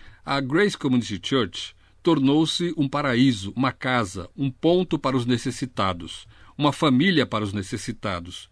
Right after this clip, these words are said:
os solitários, uma escola para os não instruídos, uma fortaleza para o temeroso,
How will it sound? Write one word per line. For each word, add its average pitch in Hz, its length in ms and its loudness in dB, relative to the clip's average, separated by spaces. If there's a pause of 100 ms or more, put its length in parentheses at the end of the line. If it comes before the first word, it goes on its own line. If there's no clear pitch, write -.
os 113 100 -8
solitários, 101 880 -4 (560)
uma 147 160 4
escola 139 600 2
para 120 240 -4
os 110 200 -2
não 143 260 4
instruídos, 101 840 -2 (340)
uma 135 180 2
fortaleza 120 920 2
para 123 320 -2
o 120 80 0
temeroso, 107 760 0